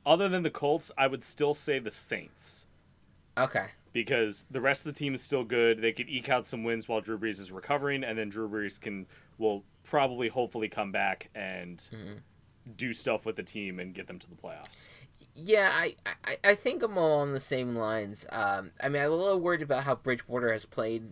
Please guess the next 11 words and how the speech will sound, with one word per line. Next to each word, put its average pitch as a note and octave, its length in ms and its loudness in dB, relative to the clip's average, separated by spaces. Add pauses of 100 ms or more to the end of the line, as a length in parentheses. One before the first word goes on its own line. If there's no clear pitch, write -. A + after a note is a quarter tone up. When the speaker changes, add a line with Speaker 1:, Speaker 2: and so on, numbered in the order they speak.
(160)
Speaker 2:
with A#2+ 180 -4
the A#2+ 80 -6
Saints - 720 -4 (360)
since - 220 -2
he's B2 160 -4
Speaker 1:
Yes. A#2+ 100 -2
Speaker 2:
arrived, A#2 360 0
so A#2 240 0
I, G2+ 260 0
I, A2+ 360 -2
I, A2 240 -4